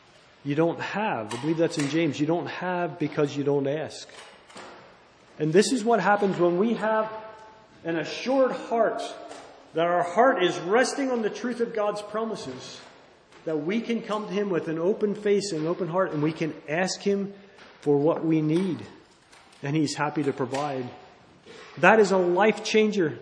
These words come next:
That is revolutionary when we realize that our Father in heaven is just waiting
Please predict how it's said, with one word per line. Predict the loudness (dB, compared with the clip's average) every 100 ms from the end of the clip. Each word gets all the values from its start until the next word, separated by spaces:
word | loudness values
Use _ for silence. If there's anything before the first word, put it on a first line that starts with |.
| -2
That | 2
is | 4 4
revolutionary | 6 6 8 6 6 2 4 4 0 -8 -6
when | -2
we | 0
realize | 2 4 4 4 2
that | -2
our | -2
Father | -4 -2 0 2 0
in | 0 0
heaven | 0 -2 -4 -12 -10 -8
is | -6
just | -4 -6 -6
waiting | -4 -4 -2 -4 -4 -6